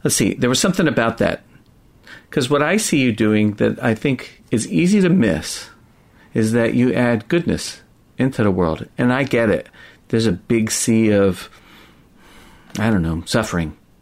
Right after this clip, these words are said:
I guess that's a way to put it. And, um, we probably are, we're going the wrong direction as a big, as a big Google group, you know, big group, and Americans are leading the way.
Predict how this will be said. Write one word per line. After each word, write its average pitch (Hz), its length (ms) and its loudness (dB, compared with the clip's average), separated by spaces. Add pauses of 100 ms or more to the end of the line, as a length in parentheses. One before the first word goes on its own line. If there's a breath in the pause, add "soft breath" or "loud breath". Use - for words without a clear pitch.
(300)
I 110 80 -2 (100)
guess - 220 -6 (160)
that's - 140 -8
a 95 40 0
way 90 100 0
to 90 60 -2
put 90 200 -2
it. 87 120 -2 (380 loud breath)
And, 95 400 2
um, 95 760 0 (420 loud breath)
we 107 80 0
probably 113 380 0
are, 107 300 0
we're 104 100 -4
going 113 220 2
the 104 80 2
wrong 104 220 2
direction 92 540 -2
as 87 160 -2
a 87 80 -2
big, 92 340 0
as 87 180 -2
a 85 40 -2
big 90 240 -2 (140)
Google 98 300 0
group, - 400 -4
you 98 100 -2
know, 90 60 0
big 95 220 0
group, 92 280 -2 (480 loud breath)
and 95 360 0
Americans 95 540 0
are 90 80 2
leading 92 280 0
the 87 80 0
way. 87 300 0